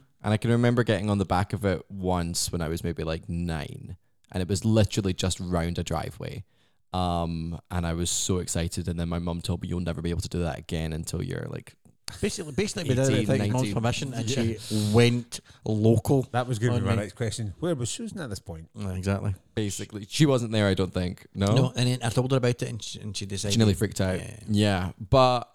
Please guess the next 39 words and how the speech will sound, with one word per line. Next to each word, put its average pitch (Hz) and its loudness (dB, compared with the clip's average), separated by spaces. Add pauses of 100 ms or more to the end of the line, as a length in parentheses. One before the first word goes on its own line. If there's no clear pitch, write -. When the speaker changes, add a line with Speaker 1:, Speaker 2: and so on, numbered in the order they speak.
(140)
Speaker 1:
after 156 2
that 135 0
moment, 117 0
I 110 0
always, 113 0
like, 107 -6
used 107 -2
to 110 -4
see - -4
your 98 2
bikes, 95 -2
and 101 0
I 98 4
always 101 2
used 104 -4
to 101 -2
love 92 -2
them, 95 -2
and 92 -6 (240)
Speaker 2:
You'd 185 0
sit 135 2
on 98 2
them 95 0
and 95 -6
stuff - -6
like - -10
that. - -10
Speaker 1:
and - 0
I'd 185 2
sit 113 4
on 104 2
them 104 2
and, 98 0
like, 95 -4
have, 104 -2
and 98 -2 (100)
yeah, 92 -2
I 98 -4
just, - -10